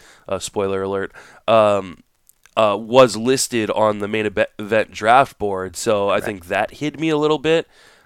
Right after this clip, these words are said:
Speaker 1: But at the end of the day, I just kind of did my own thing. And I think I came out with a, oh, maybe a little bit different team than I have so far this year, but it's, it's very,
Speaker 2: This is
Speaker 1: it's very Justin Mason.
Speaker 2: I was gonna say, this is, this is pretty Mason-y, though. You, you, you got your guys, and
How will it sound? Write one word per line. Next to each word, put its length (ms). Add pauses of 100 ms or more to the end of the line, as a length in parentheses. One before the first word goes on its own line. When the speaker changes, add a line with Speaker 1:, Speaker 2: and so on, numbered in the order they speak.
(260)
Speaker 1:
But 160
at 80
the 80
end 100
of 60
the 60
day, 260
I 40
just 260
kind 180
of 140
did 180
my 160
own 200
thing. 360
And 80
I 60
think 180
I 60
came 240
out 160
with 200
a, 260 (600)
oh, 220
maybe 180
a 60
little 300
bit 160
different 320
team 240
than 140
I 80
have 360
so 180
far 280
this 240
year, 240
but 260
it's, 300
it's 180
very, 400
Speaker 2:
This 100
is 280
Speaker 1:
it's 120
very 240
Justin 440
Mason. 420 (160)
Speaker 2:
I 80
was 80
gonna 100
say, 140
this 240
is, 220
this 240
is 80
pretty 200
Mason-y, 540
though. 240
You, 140
you, 340
you 60
got 280
your 100
guys, 420
and 200